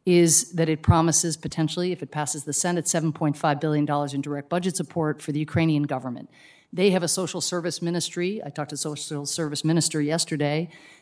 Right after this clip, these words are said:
that itself provides cash assistance to internally displaced people, to elderly people, provides pensions, provides other forms of resources. If that can be scaled up, you could imagine a world in which international organizations would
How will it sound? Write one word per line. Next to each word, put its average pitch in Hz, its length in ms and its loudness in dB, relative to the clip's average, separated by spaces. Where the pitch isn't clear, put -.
that 180 280 2
itself 240 440 6
provides 147 380 -2
cash 143 300 -4
assistance - 800 -4
to 190 220 0
internally 151 380 0
displaced 143 460 -6
people, - 520 -10
to 170 300 4
elderly 143 360 0
people, 135 340 -8
provides 156 440 0
pensions, 147 640 2
provides 151 500 -2
other 170 180 -2
forms 151 300 -2
of 143 100 -10
resources. 147 680 -4
If 156 140 2
that 208 240 4
can 202 100 2
be 170 120 2
scaled 156 420 2
up, 185 320 4
you 165 100 -2
could 175 100 -2
imagine 160 500 0
a 165 60 -6
world 202 400 2
in 165 220 -4
which 156 280 -4
international 165 480 0
organizations 151 580 -4
would 147 120 -8